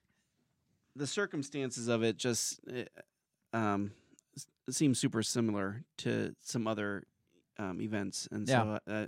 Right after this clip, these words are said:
Speaker 1: I, I'm just curious, like, how many times has this been done?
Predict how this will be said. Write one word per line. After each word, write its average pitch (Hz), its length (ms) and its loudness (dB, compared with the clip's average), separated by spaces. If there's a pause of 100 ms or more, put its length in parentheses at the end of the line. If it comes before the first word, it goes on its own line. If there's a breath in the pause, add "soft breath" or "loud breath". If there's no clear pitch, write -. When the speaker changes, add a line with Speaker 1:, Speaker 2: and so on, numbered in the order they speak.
Speaker 1:
I, 104 60 -4
I'm 107 220 -2
just 110 300 -4 (160)
curious, 127 420 4
like, 110 180 0
how 127 120 2
many 117 360 2
times 113 580 0 (1040)
has 135 220 8
this 120 140 2
been 113 200 4
done? 107 440 6